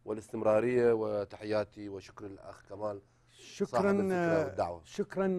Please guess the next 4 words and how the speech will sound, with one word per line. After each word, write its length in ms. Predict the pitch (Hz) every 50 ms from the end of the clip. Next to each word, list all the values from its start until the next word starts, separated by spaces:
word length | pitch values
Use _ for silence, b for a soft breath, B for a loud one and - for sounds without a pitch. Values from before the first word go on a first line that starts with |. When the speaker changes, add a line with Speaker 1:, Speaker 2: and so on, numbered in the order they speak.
| 175 175 170 165 156 156
Speaker 2:
جزيلًا 560 | 156 139 160 160 139 190 220 214 190 170 151 147 - 180
لك 300 | 175 160 - - - 156
أستاذ 560 | 151 139 139 135 127 - - - 143 135 131
يوسف، 360 | 156 180 180 - - 151 147